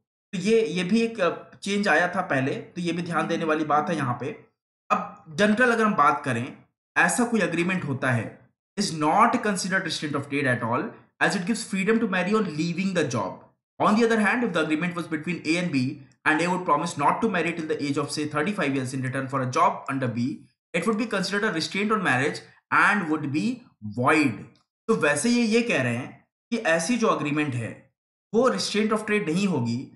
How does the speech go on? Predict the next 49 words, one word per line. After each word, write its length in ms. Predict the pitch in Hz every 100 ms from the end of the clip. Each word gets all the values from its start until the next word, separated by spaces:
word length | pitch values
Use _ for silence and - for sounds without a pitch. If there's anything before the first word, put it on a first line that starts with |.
| _ _
क्योंकि 240 | 220 220 269
आपको 380 | - 160 -
शादी 340 | 247 175 160 233
करना 340 | 214 202 240
है, 440 | 262 185 - - _
job 280 | 117 156 160
छोड़ 200 | - 226
दीजिए, 280 | - 220 185
शादी 280 | 131 123 127
करिए। 560 | 139 214 233 233 226 - _ _ -
आपसे 240 | 160 -
ये 140 | 196 226
थोड़ी 240 | 233 233
कह 120 | 254
रहे 100 | 233
हैं 100 | 226
कि 80 | 220
आप 200 | 220 208
job 240 | 170 160 190
में 140 | 208
बने 180 | 151 151
ही 180 | 175 208
रहिए। 340 | 127 95 82 - _ _ _ _ -
आपको 300 | 185 - 233
restraint 540 | 214 - - 233 226
कहाँ 260 | 190 196 233
तक 100 | 220
किया 180 | - 143
जा 120 | 117
रहा 120 | 107
है 120 | 117 269 - _ _ -
कि 60 |
आप 320 | 226 185 220
job 240 | 180 190 196
छोड़ 200 | 220 269
दीजिए, 320 | 240 233 202
आपको 260 | 120 127 147
जो 200 | 139 202
करना 280 | 214 202
है 60 | 202
करिए, 280 | 185 156 147 - - _ _
पर 60 | 214
जब 200 | 226 220
तक 160 | 240
आप 160 | 247 170
job 340 | 135 208 262 185
कर 120 | 147
रहे 140 | 117
हैं, 340 | 131 233 -